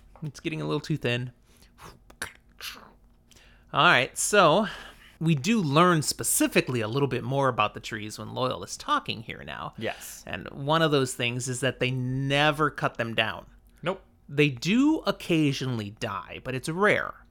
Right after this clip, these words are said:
Speaker 1: They last a long time. Most of these trees that they're seeing right here in the Ogier Grove go back to, you know, the breaking. Not that they were here at the breaking. They were, like, saplings that
Speaker 2: Mm-hmm.
Speaker 1: survived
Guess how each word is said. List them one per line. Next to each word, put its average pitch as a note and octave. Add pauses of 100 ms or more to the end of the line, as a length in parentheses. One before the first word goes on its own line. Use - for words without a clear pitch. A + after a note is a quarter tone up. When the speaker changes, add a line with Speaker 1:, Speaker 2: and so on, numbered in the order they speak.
(320)
Speaker 1:
They B2
last B2+
a A#2+
long C3
time. D3 (280)
Most D#3
of G3+
these D#3+
trees E3
that C3+
they're G#2+
seeing D#3+
right A#2
here C3
in A#2+
the A2
Ogier A#2+
Grove B2
go C#3+
back B2+
to, C3 (260)
you B2
know, G2+ (180)
the E3
breaking. D3 (220)
Not F3
that G3+
they F#3+
were C#3+
here D#3
at A#2+
the G3
breaking. G#3 (380)
They C3+
were, C3
like, B2+
saplings -
that -
Speaker 2:
Mm-hmm. C3
Speaker 1:
survived B2+